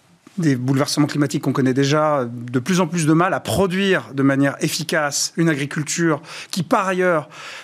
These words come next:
euh, doit évoluer parce qu'on lui demande d'être moins chimique, moins mécanique. Donc on a, on a cette, cet étau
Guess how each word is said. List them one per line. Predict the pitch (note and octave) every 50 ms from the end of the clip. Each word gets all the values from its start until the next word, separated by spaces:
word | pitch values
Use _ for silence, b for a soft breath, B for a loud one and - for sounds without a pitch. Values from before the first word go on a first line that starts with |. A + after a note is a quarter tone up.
| B B
euh, | D3+ C#3+ C#3+
doit | C3+ D#3+ F#3 F#3+ F#3
évoluer | E3+ D#3 E3 D#3+ E3 E3+ F3 F3 E3
parce | E3+ C3+ - -
qu'on | - - C#3+
lui | C3+ C#3 C#3+
demande | D3+ D3+ D#3 D#3 D3
d'être | C#3 B2+ - -
moins | C#3+ D3 D3 D#3 D#3+ D#3 D3+
chimique, | C3+ - - - E3 D#3+ E3+ F3+ E3 -
moins | D#3+ C#3 C3+
mécanique. | D3 E3 D#3+ - D3 C#3+ F3 A3+ A#3 - - - -
Donc | E3 C#3 - E3
on | E3
a, | E3+ E3+
on | E3+ D#3 F3
a | E3+
cette, | - - C#3+ - -
cet | - - - D3 - G#3
étau | G#3 G#3 - A3+ G#3 G#3